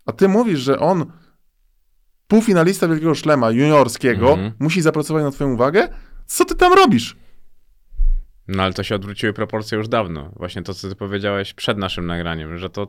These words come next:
Speaker 2: dziennikarz jakby chce być tym nad kimś, że ktoś ma się nim. Właśnie, że on ma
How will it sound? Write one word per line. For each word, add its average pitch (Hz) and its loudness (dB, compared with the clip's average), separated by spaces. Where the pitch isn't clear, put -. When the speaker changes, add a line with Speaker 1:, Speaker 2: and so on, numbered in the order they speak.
Speaker 2:
dziennikarz 104 -4
jakby 85 -8
chce 90 -12
być 85 -14
tym 85 -10
nad 92 -10
kimś, 98 2
że 90 -4
ktoś - -4
ma 90 -6
się 92 -8
nim. 92 -6
Właśnie, 90 -4
że 92 -2
on 98 -4
ma 92 -6